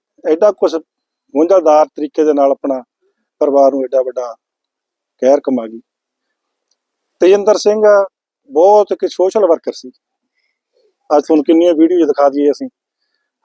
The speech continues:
ਹਰ ਟੂਰਨਾਮੈਂਟ ਦੇ ਵਿੱਚ ਮੂਹਰੇ ਹੋਣਾ, ਖੂਨਦਾਨ ਕੈਂਪ ਲਗਾਉਣਾ, ਪੌਦਿਆਂ ਦੀ ਦੇਖ ਰੇਖ ਕਰਨਾ ਤੇ ਸਾਰਾ ਕੁਝ ਚਕਨਾਚੂਰ ਕਰਤਾ ਜੀ। ਸਿਰਫ ਇਹੀ ਕਿ ਉੱਧਰ ਜਾ ਕੇ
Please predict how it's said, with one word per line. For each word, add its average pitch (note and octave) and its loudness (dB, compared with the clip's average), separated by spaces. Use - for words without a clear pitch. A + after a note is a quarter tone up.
ਹਰ D#3+ 0
ਟੂਰਨਾਮੈਂਟ D3+ 0
ਦੇ D3 0
ਵਿੱਚ - -8
ਮੂਹਰੇ D3 -2
ਹੋਣਾ, B2+ -4
ਖੂਨਦਾਨ D3+ 2
ਕੈਂਪ C#3+ -2
ਲਗਾਉਣਾ, C3+ 0
ਪੌਦਿਆਂ E3+ 2
ਦੀ E3 -2
ਦੇਖ D3+ 0
ਰੇਖ D#3 0
ਕਰਨਾ C3+ -4
ਤੇ C3 0
ਸਾਰਾ F#3 2
ਕੁਝ D#3 0
ਚਕਨਾਚੂਰ C3 -6
ਕਰਤਾ A#2 -16
ਜੀ। A#2 -18
ਸਿਰਫ D3+ -2
ਇਹੀ E3 2
ਕਿ D#3+ 2
ਉੱਧਰ D#3 0
ਜਾ C#3+ 4
ਕੇ D#3 0